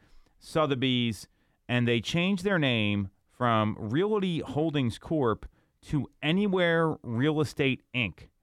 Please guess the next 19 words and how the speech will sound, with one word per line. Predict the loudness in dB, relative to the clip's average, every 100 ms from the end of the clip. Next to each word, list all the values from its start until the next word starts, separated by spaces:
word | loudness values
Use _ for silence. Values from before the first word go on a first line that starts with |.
| _ _ _ -8
And | -2 2 2 2 2
they're |
gonna | 0 0
completely | -2 -6 -2 -2 0 0
rebrand | 0 0 0 0 2 2 2 2
this | -2
by | 0 0
the | 0 -2
end | 0
of | 0
the | -2
quarter. | -2 0 0 0 -4 _ _ _ _ -2
Um, | 0 2 2 2 -2 _ _
and, | -2 0 2 2 -2 -6 _ _
you | -20 -12 -12
know, | -10
they, | -6 -6 -6 -14
it's, | -16 -10 -10 -10 -18 -20 _ _ _ _ -20 -10
w-, | -8